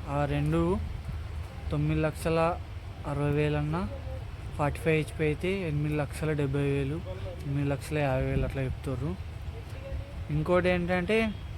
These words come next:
మా, మనది కామారెడ్డి డిస్టిక్ మాది.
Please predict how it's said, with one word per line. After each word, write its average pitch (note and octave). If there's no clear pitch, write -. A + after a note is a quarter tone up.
మా, D3+
మనది D3+
కామారెడ్డి D#3+
డిస్టిక్ D3+
మాది. C#3+